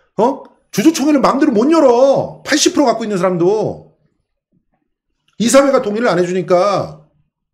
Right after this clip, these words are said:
이게 현실이야, 대한민국 현실. 그런데 갑자기 법원에서 바로 주주총회를 열려고 허락을 해주네? 이런 일들이 왜 일사천리로 벌어지죠?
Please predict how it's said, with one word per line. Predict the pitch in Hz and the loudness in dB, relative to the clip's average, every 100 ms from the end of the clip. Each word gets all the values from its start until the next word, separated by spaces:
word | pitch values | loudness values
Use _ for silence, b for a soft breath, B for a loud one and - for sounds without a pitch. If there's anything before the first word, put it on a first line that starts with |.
| _ | _
이게 | 208 247 294 | 0 2 4
현실이야, | 320 294 302 214 | 2 2 2 2
대한민국 | 175 208 226 | 0 -2 -2
현실. | 190 262 240 120 - - _ _ _ _ | -2 -2 -2 -4 -6 -20 _ _ _ _
그런데 | - 277 285 269 | -2 0 0 -4
갑자기 | 151 151 202 269 330 - _ _ _ _ _ - | -8 -2 0 0 -4 -6 _ _ _ _ _ -2
법원에서 | 151 220 208 120 156 151 - _ _ _ | 2 2 0 -4 -8 -8 -16 _ _ _
바로 | - - 254 285 147 - _ _ _ | -8 -4 -2 -2 -4 -10 _ _ _
주주총회를 | 196 226 208 220 | -8 -6 -6 -2
열려고 | 139 147 156 139 - - _ _ _ | 0 2 0 -2 -8 -14 _ _ _
허락을 | - 269 220 | -2 -2 0
해주네? | 165 143 226 - _ _ _ _ _ _ - | -4 -4 -12 -16 _ _ _ _ _ _ -6
이런 | 180 320 | 0 2
일들이 | 320 285 269 | 2 0 -2
왜 | 160 269 | 0 4
일사천리로 | 349 208 196 233 202 190 160 | 4 4 -4 -4 -2 -2 -2
벌어지죠? | 139 127 123 208 | -2 -6 -8 -16